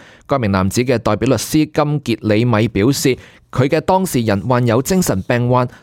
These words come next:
當時亦都係冇作出任何嘅錯誤行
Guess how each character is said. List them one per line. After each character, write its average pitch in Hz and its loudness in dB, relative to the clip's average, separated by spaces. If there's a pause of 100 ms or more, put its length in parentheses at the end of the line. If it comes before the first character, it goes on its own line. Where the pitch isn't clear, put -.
當 196 2
時 113 -2
亦 117 -4 (100)
都 165 2
係 123 2
冇 98 2
作 107 -4
出 - -2
任 101 0
何 90 -4
嘅 98 0
錯 104 -2
誤 95 0
行 - -4